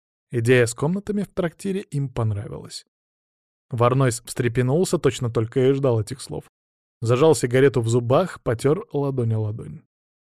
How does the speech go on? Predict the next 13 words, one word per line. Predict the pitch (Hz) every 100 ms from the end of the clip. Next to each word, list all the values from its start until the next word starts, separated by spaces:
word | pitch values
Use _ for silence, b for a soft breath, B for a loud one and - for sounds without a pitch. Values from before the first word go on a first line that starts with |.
| _ _ _
Я | 131 117 123 123
сообразил, | 117 131 123 135 135 143 131
именно | 123 123 127
ради | 131 127 123
этой | 120 117
информации | 117 127 143 185 185 -
он | 151 196
и | 170
явился | 165 135 170 -
к | -
нам | 135 113
на | 104
ужин. | 113 143